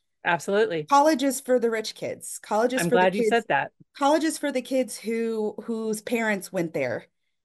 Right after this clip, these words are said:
Speaker 2: There, it's for the legacies. It's for the ones who,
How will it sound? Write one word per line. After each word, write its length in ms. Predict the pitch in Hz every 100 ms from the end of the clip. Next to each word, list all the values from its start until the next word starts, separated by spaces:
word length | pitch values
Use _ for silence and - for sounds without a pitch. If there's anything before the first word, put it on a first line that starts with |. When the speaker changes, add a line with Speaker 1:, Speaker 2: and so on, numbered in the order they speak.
| _ -
Speaker 2:
There, 180 | 202 208
it's 160 | 202 -
for 100 | 202
the 80 |
legacies. 600 | 202 196 190 202 170 151
It's 140 | 160 -
for 140 | 190
the 100 | 180
ones 440 | 180 180 180 175 -
who, 640 | 196 175 165 165 160 -